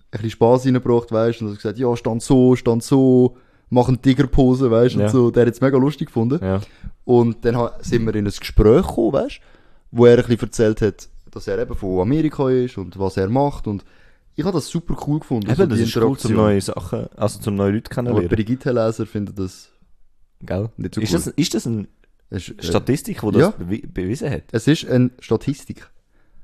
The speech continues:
Speaker 1: Zum Beispiel auch, die Haare nicht waschen, das verstehe ich. Ich meine, also, nein, ich verstehe nicht, dass man jemanden wegen dem nicht mag.
Speaker 2: Eben, gell?
Speaker 1: Aber
Speaker 2: Es
Speaker 1: dass
Speaker 2: ist
Speaker 1: man
Speaker 2: so, der, der, der Titel ist falsch.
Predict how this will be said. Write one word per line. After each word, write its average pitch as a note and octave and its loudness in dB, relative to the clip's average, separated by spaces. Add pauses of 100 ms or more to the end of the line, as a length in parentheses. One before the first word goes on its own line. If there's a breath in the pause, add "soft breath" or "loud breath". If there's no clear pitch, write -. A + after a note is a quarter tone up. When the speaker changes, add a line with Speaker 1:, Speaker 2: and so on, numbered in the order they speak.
(120)
Speaker 1:
Zum A2+ -2
Beispiel B2+ 2
auch, C#3 0 (260)
die A2+ -2
Haare B2+ 0
nicht B2+ -8
waschen, F#2+ -4
das F#2 -10
verstehe E2+ -8
ich. E2+ -10 (720)
Ich G#2 -8
meine, G#2 0
also, A2 0 (180 loud breath)
nein, B2+ 0
ich - -2
verstehe D3 2
nicht, D3+ 0
dass D3 -2
man C3+ 0
jemanden B2 -2
wegen A2+ 0
dem A2+ 0
nicht G#2 -4
mag. G#2 -2 (360)
Speaker 2:
Eben, A#2 0
gell? C3 0 (140)
Speaker 1:
Aber A2+ 4
Speaker 2:
Es A#2+ 6
Speaker 1:
dass A#2+ 2
Speaker 2:
ist C#3 2
Speaker 1:
man A#2 2
Speaker 2:
so, G#2+ 0
der, F#2+ 4
der, - -4 (400)
der F#2+ -2
Titel C#3+ -4
ist C3 0
falsch. E2+ -2